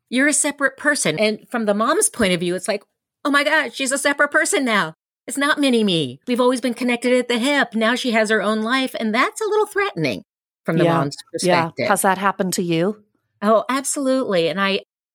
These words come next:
Speaker 1: I was married maybe a year or two when my mom had a conversation with me where she was just very sad. And she's like, "We used to be best friends.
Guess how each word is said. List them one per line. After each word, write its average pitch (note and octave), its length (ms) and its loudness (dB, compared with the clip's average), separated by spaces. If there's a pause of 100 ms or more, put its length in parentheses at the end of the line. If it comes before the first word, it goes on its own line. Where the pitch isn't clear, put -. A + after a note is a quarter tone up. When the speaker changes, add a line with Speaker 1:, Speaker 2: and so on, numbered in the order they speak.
(480)
Speaker 1:
I G#3 160 2
was G#3 220 2
married D#3+ 580 2
maybe F3 640 0
a C#3+ 40 2
year C#3+ 320 0
or C3 100 -2
two C#3 520 0
when D3 260 -2
my C#3+ 180 -2
mom C#3+ 520 0 (320)
had E3+ 100 2
a F3+ 40 0
conversation G3+ 640 0
with A#3 180 -4
me F3+ 100 -2
where F3 140 -4
she G#3 200 -2
was G3 180 -2
just G#3 240 -4
very G#3 240 2
sad. G#3 680 0
And F3+ 80 -16
she's - 160 -14
like, G#3 140 -4 (340)
"We B3 80 2
used A3+ 360 2
to B3+ 60 -4
be A3+ 180 -2
best A3+ 300 -4
friends. A#3+ 920 0